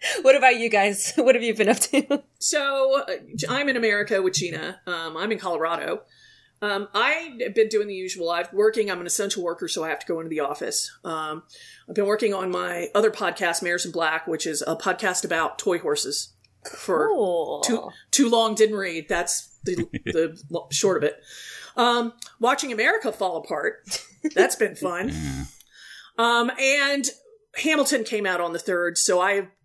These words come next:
Speaker 2: just been completely immersed in that, literally twenty-four seven.
Speaker 1: <laughs>
Speaker 2: Because I hadn't seen the show, and because I hadn't seen the show, I didn't listen to the soundtrack, so it's all new to me. And it is like, I've,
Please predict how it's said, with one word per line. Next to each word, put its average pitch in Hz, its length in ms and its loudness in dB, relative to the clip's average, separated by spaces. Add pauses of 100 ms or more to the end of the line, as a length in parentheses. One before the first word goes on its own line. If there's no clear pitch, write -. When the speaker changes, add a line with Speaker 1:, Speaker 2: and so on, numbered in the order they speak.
(120)
Speaker 2:
just - 520 0 (160)
been 196 260 0
completely 220 920 -2
immersed 165 460 -2
in 151 80 -2
that, 139 300 -4 (100)
literally 170 420 0
twenty-four - 480 -6
seven. - 420 -6
Speaker 1:
<laughs> - 40 -20 (400)
Speaker 2:
Because 220 260 4
I 214 80 0
hadn't 269 360 2
seen 359 200 -2
the 359 100 -6
show, 254 380 2
and 214 100 -2
because 214 280 0
I 165 80 0
hadn't 226 300 0
seen 294 260 -2
the 294 80 -4
show, 214 400 2
I 165 80 0
didn't 180 220 -4
listen 254 200 -2
to 277 80 -4
the 294 80 -4
soundtrack, 311 560 -2
so 175 160 -2
it's - 120 -10
all 240 260 0
new 247 160 -4
to 202 80 2
me. - 260 -8 (580)
And 208 360 0
it 262 160 2
is 254 200 2
like, 196 520 0 (100)
I've, 269 200 0